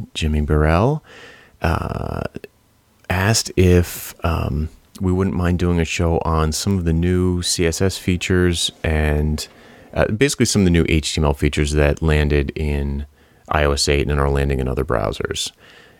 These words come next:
Um, there have been a whole bunch of new things. I-, there are a whole bunch of new things H T M L wise in I O S eight. And, you know, this is a podcast about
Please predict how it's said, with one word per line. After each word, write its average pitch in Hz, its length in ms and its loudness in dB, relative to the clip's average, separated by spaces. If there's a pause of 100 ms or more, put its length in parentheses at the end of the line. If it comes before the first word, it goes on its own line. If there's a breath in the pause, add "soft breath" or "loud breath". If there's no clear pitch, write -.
(120)
Um, 60 280 -2
there 82 180 4
have - 100 -8
been 90 220 2
a 82 60 4
whole 107 320 -2
bunch 90 420 0
of 76 720 0
new 85 460 4
things. 76 920 0 (500)
I-, 85 200 4
there 85 140 2
are 80 40 4
a 76 40 0
whole 127 160 2
bunch 104 200 2
of 87 60 2
new 80 140 4
things 73 420 0
H 73 180 0
T - 80 -6
M 78 60 0
L 71 120 2
wise 71 420 0
in 73 280 -2
I 73 160 -2
O 73 100 0
S 71 160 -2
eight. 73 300 0 (520 loud breath)
And, 71 460 -2 (120)
you 80 140 -2
know, 58 160 -4 (100)
this - 280 -6
is 69 300 -4
a - 40 -6
podcast - 420 -4
about - 300 -6